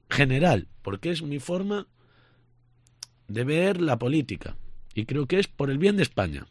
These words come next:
por el bien de Galicia, por el bien de Lugo y por el bien de Coruña. O sea, por el bien de todos. Y por eso lo expongo. Pero yo no creo que, aunque sí que sea ahora una persona pública, porque lo noto, porque la gente me mira, vale, y me estoy exponiendo. Y sé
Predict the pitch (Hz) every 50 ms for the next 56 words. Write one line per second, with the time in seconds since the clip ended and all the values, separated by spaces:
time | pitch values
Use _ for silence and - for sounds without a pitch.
0 | _ _ - 95 107 117 135 165 170 175 156 143 156 185 214 - - 208 175 160
1 | 127 120 120 131 127 131 135 165 196 220 208 170 143 131 123 120 120 135 139 139
2 | 117 113 98 95 90 76 76 78 - _ _ - - - 90 87 76 - 95 98
3 | 98 98 117 127 127 117 98 - 95 87 78 76 - - - - - - - 98
4 | 82 - 113 123 131 135 113 98 - - 101 87 82 76 71 - - - - -
5 | - - - - _ - 98 87 95 87 113 120 127 120 - 139 143 127 123 120
6 | - - _ - - - - - - - - _ _ _ _ _ _ - 90 87
7 | 85 82 80 76 73 78 - - - 92 95 - 98 95 - - 135 139 156 -
8 | - 151 131 131 131 131 131 131 127 131 123 - 131 135 127 127 180 175 151 143
9 | 139 - 156 156 - - - - - 87 82 98 95 98 107 131 147 147 139 127
10 | 131 127 113 98 90 98 98 - - 113 107 107 110 120 135 151 147 139 135 135
11 | 123 - - - _ - 117 113 95 90 92 95 95 - - 139 139 127 - -
12 | 101 92 90 76 71 65 62 - - - - 90 92 87 - 120 135 151 151